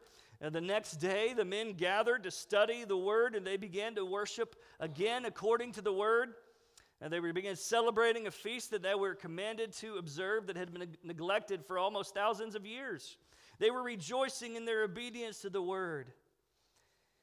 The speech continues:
When we come to chapter nine, it's the twenty-fourth day of the month. The Feast of Booths that we saw about last week ended just two days ago prior to this. Every day during the Feast of Booths, they read from the book of the law.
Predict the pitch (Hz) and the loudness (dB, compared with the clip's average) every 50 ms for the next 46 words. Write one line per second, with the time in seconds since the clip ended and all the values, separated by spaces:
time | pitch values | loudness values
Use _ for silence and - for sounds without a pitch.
0 | _ _ _ - 180 190 190 - 220 233 254 240 220 185 - - 233 214 220 - | _ _ _ 2 4 4 4 6 4 4 4 2 -2 -6 -2 0 2 2 2 0
1 | 196 196 185 180 180 190 202 208 226 202 170 - - 170 156 - - 180 202 202 | -4 -4 0 0 0 2 0 0 -2 -4 -8 -10 -10 -12 -12 -10 -6 -6 -4 -4
2 | 202 190 - 190 196 185 151 151 170 175 180 170 165 156 156 156 165 214 214 - | -6 -6 -4 -4 -4 -2 -2 -4 -4 -4 -4 -4 -6 -4 -2 0 0 0 -2 -4
3 | - - - - _ _ _ _ _ _ _ - - - - - - - - - | -12 -18 -20 -20 _ _ _ _ _ _ _ -20 -20 -20 -20 -20 -20 -20 -4 -4
4 | 170 165 - 214 240 247 - - 202 185 156 143 185 196 220 247 - - - 190 | -4 -2 0 -2 0 0 0 2 0 0 2 6 8 8 8 8 4 -2 -2 -2
5 | 180 175 175 160 - 202 190 190 185 180 175 165 170 180 190 196 - - 170 196 | 0 -2 -2 0 6 6 8 8 8 8 6 8 8 8 6 6 4 2 2 2
6 | 202 - 170 185 175 165 156 156 165 170 - - - 208 214 196 180 185 196 180 | 2 2 -2 -2 -2 -2 -4 -4 -6 -6 -6 -8 -8 -6 0 2 6 6 6 6
7 | 170 160 147 160 160 180 220 247 277 262 - - 185 175 170 180 185 180 - 170 | 4 2 2 6 6 6 6 4 2 -4 -6 2 4 6 6 6 6 4 0 -2
8 | 156 165 175 202 - - - - - - - _ _ _ _ _ _ _ _ _ | 0 2 2 2 2 0 -4 -8 -10 -12 -16 _ _ _ _ _ _ _ _ _
9 | _ _ _ - - - - - - - - 196 240 233 262 254 247 220 233 240 | _ _ _ -20 -20 -20 -20 -20 -20 4 8 8 8 8 8 2 8 8 10 12
10 | 254 247 247 226 208 226 233 240 226 208 202 - - 233 240 220 - - 202 180 | 12 10 10 10 8 6 6 6 4 0 -2 -2 -2 -2 -2 -2 0 0 -2 2
11 | 170 190 233 269 - - 190 185 175 165 175 180 190 185 185 196 196 185 175 196 | 4 2 2 4 -2 -2 0 0 2 6 6 6 6 6 2 -4 -6 0 0 0
12 | 196 196 185 170 185 175 175 208 233 220 175 139 120 120 123 | 0 0 -4 -2 0 2 4 4 4 4 2 2 -2 -4 -12